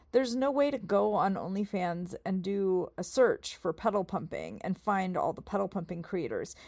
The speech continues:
You have to bring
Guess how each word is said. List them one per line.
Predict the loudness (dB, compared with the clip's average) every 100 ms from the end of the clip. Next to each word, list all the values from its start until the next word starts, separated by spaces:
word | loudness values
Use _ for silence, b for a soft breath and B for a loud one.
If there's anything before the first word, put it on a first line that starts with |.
| B B
You | -6 -2 0 2
have | 2 0 -4
to | -6 -2 0 0 0 -2 _ _ _ _ _ -20 -8
bring | -8 -4 0 2 4 4 2 0